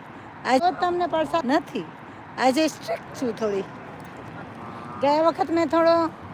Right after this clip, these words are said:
ત-, શું કે, ગયા વખતે, ગયા વખતે થોડી, અ, મેં છૂટ આપી દીધી હતી, પણ આ વખતે નહીં.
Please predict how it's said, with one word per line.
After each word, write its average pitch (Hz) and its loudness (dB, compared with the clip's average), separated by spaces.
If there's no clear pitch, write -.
ત-, 262 2
શું 285 6
કે, 285 4
ગયા 269 4
વખતે, 311 6
ગયા 262 8
વખતે 269 4
થોડી, 285 4
અ, 247 -2
મેં 277 2
છૂટ 311 -4
આપી 311 2
દીધી 311 2
હતી, 233 -2
પણ 214 -6
આ 208 -2
વખતે 220 -2
નહીં. 190 -8